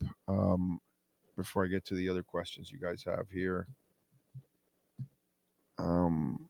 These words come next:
it's at sixty-nine dollars. And I, I, I, I don't even know if it will reach its all-time highs.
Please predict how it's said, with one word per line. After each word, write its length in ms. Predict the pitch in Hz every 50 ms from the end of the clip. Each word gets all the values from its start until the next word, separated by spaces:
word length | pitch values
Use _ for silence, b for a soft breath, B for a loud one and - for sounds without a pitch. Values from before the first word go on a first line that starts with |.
| _ _ _
it's 120 | - - 123
at 120 | 110 -
sixty-nine 880 | - - - - 135 - - - 127 123 117 113 107 110 110 104 101 92
dollars. 960 | 104 98 95 92 92 92 87 78 85 - - - - - - - - - - _ _ _ _ _ _ - - - _ _ _ _ _ _ _ _ _ _ _ _ _ -
And 500 | 104 98 95 98 98 98 101 98 101 92 - -
I, 120 | 107 117 - -
I, 180 | - 120 139 143
I, 400 | - - 143 170 165 - 135 180
I 40 | 226
don't 200 | 233 196 143 131
even 260 | 127 113 113 117 117
know 320 | 120 120 120 120 120 117 - -
if 480 | 113 113 113 107 101 - - - - - _ _
it 240 | - 113 117 113 -
will 840 | 113 117 117 113 107 107 104 101 101 101 98 98 95 95 90 85 - _ - - _ _ _ -
reach 420 | - 101 113 127 127 117 - -
its 160 | 113 101 -
all-time 600 | - - 110 110 113 - - 117 104 101 98 98
highs. 840 | 92 90 101 95 92 90 85 80 78 73 87 - - - - -